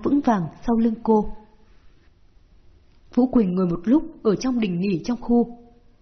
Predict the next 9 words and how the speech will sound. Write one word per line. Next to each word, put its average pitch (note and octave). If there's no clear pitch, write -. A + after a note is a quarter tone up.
Ở G#3+
đình F#3
nghỉ, G3
những A3
cành G#3
cây A3+
quấn F#3+
lấy C4
nhau, A3